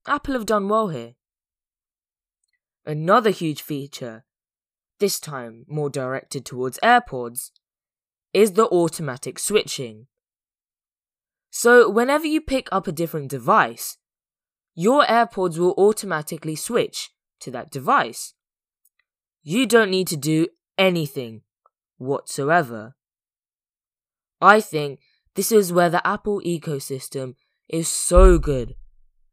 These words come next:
There's just seamless integration between everything. Now, I'm a huge fan of this feature, and <laughs> I don't even have AirPods, so anyone who does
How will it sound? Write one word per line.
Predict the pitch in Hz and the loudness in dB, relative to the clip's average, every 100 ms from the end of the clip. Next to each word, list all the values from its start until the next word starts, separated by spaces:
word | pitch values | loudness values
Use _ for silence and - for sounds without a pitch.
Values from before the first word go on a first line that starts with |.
| _ | _
There's | - 240 185 | 2 2 2
just | 240 - | -2 -2
seamless | 247 254 240 196 | -2 -2 0 0
integration | 208 202 185 170 202 196 - 127 - _ _ _ | -2 -2 -4 0 0 0 -4 -8 -14 _ _ _
between | 190 - 226 214 | -8 -2 -2 2
everything. | 214 226 202 165 139 113 117 _ _ _ _ _ _ _ _ _ _ _ _ - | 2 2 0 -4 -6 -12 -16 _ _ _ _ _ _ _ _ _ _ _ _ 0
Now, | 233 254 - | 6 6 6
I'm | 262 311 | 4 4
a | 277 | 0
huge | 233 - 262 226 | -2 0 0 0
fan | - 196 | -2 -2
of | 180 | -2
this | 165 156 | -4 -6
feature, | - 202 156 143 - | -6 -8 -6 -6 -4
and | 180 202 - | -4 -6 -14
<laughs> | _ | _
I | 160 - | -16 -4
don't | 208 247 | 0 2
even | 214 190 | 0 -2
have | 156 160 | -2 -2
AirPods, | - 190 196 - 120 117 - - _ _ _ _ _ | 2 2 2 -2 -8 -8 -14 -20 _ _ _ _ _
so | - 170 | -6 -4
anyone | 165 165 143 139 139 | -4 -4 -6 -6 -8
who | 135 123 120 | -8 -10 -2
does | 214 226 220 202 | 4 6 6 2